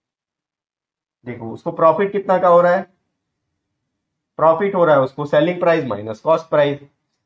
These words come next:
सिक्सटीन थाउजेंड थ्री हंड्रेड ट्वेंटी माइनस सिक्सटीन थाउजेंड, तो उसको प्रॉफिट हो रहा है थ्री हंड्रेड ट्वेंटी रुपीज का। ठीक है, तो यहां पर प्रॉफिट परसेंट कैलकुलेट करना है हम लोग को, profit by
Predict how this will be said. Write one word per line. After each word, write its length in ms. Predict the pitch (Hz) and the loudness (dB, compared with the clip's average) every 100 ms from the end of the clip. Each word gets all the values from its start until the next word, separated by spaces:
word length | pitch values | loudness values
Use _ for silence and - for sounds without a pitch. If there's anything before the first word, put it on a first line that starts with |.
| 147 | -14
सिक्सटीन 500 | 143 - 165 165 160 | -14 -12 -8 -8 -2
थाउजेंड 520 | - 131 117 147 190 | 0 0 -2 -4 -6
थ्री 760 | _ _ _ _ _ - 170 | _ _ _ _ _ -8 -2
हंड्रेड 420 | 165 139 123 113 - | 0 -2 -4 -10 -8
ट्वेंटी 640 | 131 131 127 165 190 170 123 | -6 -6 -6 -8 -8 -12 -12
माइनस 680 | 123 143 160 185 202 202 | -4 -2 0 0 -4 -4
सिक्सटीन 460 | 156 143 - 131 123 120 | -12 -12 -10 -10 -8 -6
थाउजेंड, 400 | 104 101 98 95 _ _ _ - | -6 -6 -14 -18 _ _ _ -12
तो 60 | 156 | -12
उसको 200 | 151 190 | -4 -4
प्रॉफिट 420 | 175 170 170 202 | 2 2 2 -2
हो 80 | 196 | 2
रहा 120 | 190 | 4
है 200 | 190 190 | 2 0
थ्री 180 | - 185 | -6 0
हंड्रेड 300 | 175 151 220 | 0 0 -6
ट्वेंटी 320 | 175 139 135 156 | -4 -4 -2 -4
रुपीज 340 | 147 147 147 | -4 -6 -8
का। 200 | - 151 147 _ _ _ _ _ _ _ | -2 -2 -2 _ _ _ _ _ _ _
ठीक 140 | 170 160 | -10 -6
है, 100 | 262 - _ _ _ _ _ - | -6 -6 _ _ _ _ _ -10
तो 60 | 156 | -4
यहां 260 | 147 165 | -2 0
पर 140 | 180 196 | 0 0
प्रॉफिट 420 | 170 156 208 - | 2 2 2 -2
परसेंट 380 | 151 139 180 160 | 0 0 0 0
कैलकुलेट 420 | 170 170 175 175 | 0 0 -2 -2
करना 200 | 175 165 | 0 2
है 60 | 170 | 0
हम 80 | 165 | 0
लोग 100 | 165 | -4
को, 140 | 165 | -2
profit 480 | 131 123 127 190 170 | 2 2 0 -6 2
by 140 | 147 | 2